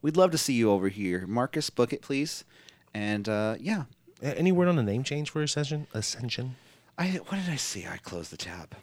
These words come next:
Speaker 2: Uh,
Speaker 1: Um,
Speaker 2: okay.
Speaker 1: I thought it'd say something like the Nightmare or something like that, um, but I can't be confirmed 'cause I was just on the poster. I don't know if that's what the show's called
Speaker 2: Mm-hmm.
Speaker 1: or if that's what.
Speaker 2: Knights of the Apocalypse. There.
Speaker 1: Um,
Speaker 2: There's your new name.
Speaker 1: Well, remember they, um, what were they called?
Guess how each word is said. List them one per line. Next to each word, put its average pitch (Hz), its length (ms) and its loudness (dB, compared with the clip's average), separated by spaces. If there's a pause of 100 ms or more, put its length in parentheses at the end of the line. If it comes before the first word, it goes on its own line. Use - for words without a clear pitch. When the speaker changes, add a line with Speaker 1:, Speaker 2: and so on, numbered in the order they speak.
(300)
Speaker 2:
Uh, 101 100 -2
Speaker 1:
Um, 117 300 2
Speaker 2:
okay. 117 80 -2
Speaker 1:
I 123 80 2
thought 147 180 4
it'd 143 120 4
say 123 120 2
something 101 200 -2
like 92 160 -2
the 90 80 -2
Nightmare 85 580 -2
or 80 60 -4
something 80 200 -8
like 87 120 -12
that, 78 380 -4 (140)
um, 65 520 -8 (320)
but 80 180 -2
I 90 120 -2
can't 85 220 -6
be - 60 -14
confirmed - 260 -14
'cause - 80 0
I 131 40 10
was 127 100 6
just 135 140 0
on 117 80 2
the 95 60 -2
poster. 98 300 -2
I 98 40 4
don't 92 80 -2
know 90 60 0
if - 80 -4
that's 90 160 0
what 76 80 -8
the 80 80 -4
show's 92 320 -2
called 90 420 0
Speaker 2:
Mm-hmm. 101 280 -6 (400)
Speaker 1:
or 90 160 0
if 76 120 -4
that's 76 340 -6
what. 69 540 -10 (120)
Speaker 2:
Knights 98 380 -4
of 85 100 -8
the 87 120 -6
Apocalypse. - 720 -6 (180)
There. 90 200 -4 (500)
Speaker 1:
Um, 73 480 -8
Speaker 2:
There's 95 140 -2
your 95 100 -4
new 95 80 -2
name. 87 120 -2
Speaker 1:
Well, 139 120 6
remember 165 360 6
they, 127 380 6
um, 101 300 4
what 110 80 0
were 131 80 0
they 127 120 2
called? 104 460 2